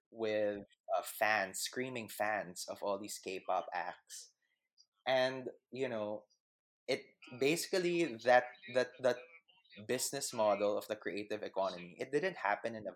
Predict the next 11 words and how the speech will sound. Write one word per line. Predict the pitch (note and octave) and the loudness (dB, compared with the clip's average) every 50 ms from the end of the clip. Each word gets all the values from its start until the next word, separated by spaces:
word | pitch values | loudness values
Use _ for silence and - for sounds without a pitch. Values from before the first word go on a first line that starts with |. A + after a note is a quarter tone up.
| - | -2
vacuum | - F2 F#2 F#2+ - - - F#2 F#2 F2+ E2+ | -2 -2 -2 -2 -4 -8 -10 -8 -8 -8 -10
in | F2 F2+ - | -14 -10 -10
Korea. | - E2 E2 E2+ F2 F2 E2 - - - - _ _ - - - - - - - _ _ - | -8 -8 -6 -8 -6 -4 -4 -4 -4 -6 -8 _ _ -20 -20 -20 -20 -20 -20 -20 _ _ 0
Parang | A2 G#2+ A2 A2 A2+ - | 0 0 0 0 -4 -6
it's | A#2 A#2 - - - | -8 -8 -8 -10 -6
not, | C3 B2+ B2+ B2+ B2+ - - - - - - _ _ - - - _ _ _ - - - - - _ _ - | -2 0 2 2 0 0 -4 -10 -18 -20 -20 _ _ -20 -20 -20 _ _ _ -18 -18 -18 -20 -20 _ _ -4
it's | C#3 C3+ C3 - - _ - - - - | -4 -4 -4 -4 -10 _ -12 -12 -6 4
not | C#3 C3+ C3+ C3+ C3 - - - | 6 8 10 10 10 8 8 8
arbitrary | G2 G#2 A2 A2 A2+ A2 - - - G2+ F#2+ F#2 F2+ F2 F2 F2 F2+ F#2 F2 | 10 10 10 8 6 2 2 4 6 10 10 10 10 8 6 4 0 0 4
that | F#2 F#2+ F2 - - - | 4 4 4 4 0 -6
it | G#2 G2+ | -6 -6